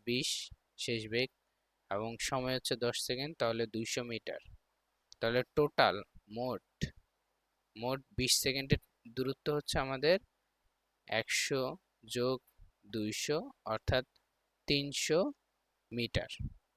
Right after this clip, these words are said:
তাহলে আমরা প্রশ্ন দেখি যে আমাদের কি বলা আছে, মোট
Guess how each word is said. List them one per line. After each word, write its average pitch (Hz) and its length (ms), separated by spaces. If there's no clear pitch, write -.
তাহলে 117 200
আমরা 127 200
প্রশ্ন 131 400
দেখি 147 440
যে 110 160
আমাদের 110 360
কি 127 160
বলা 123 260
আছে, 101 240
মোট 123 140